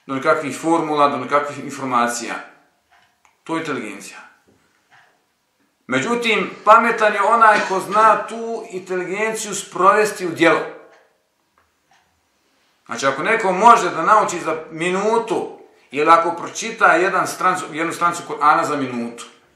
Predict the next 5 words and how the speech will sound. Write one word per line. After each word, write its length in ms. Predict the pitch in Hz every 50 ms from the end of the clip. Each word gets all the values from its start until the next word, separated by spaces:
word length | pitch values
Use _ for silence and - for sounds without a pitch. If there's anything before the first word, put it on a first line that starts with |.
| _ _ _ _ _ _ _ _ _ _ _ _ _ _ _ _ _ _ _ _ _ _ _ _ _ _ _ _ _ _ _ _ _ _ _ _ -
mi 120 | 113 117
kažemo 240 | 127 139 143 143 147
da 80 | 139 151
je 60 | 160
inteligentan. 540 | 160 - 139 127 123 143 143 139 135 -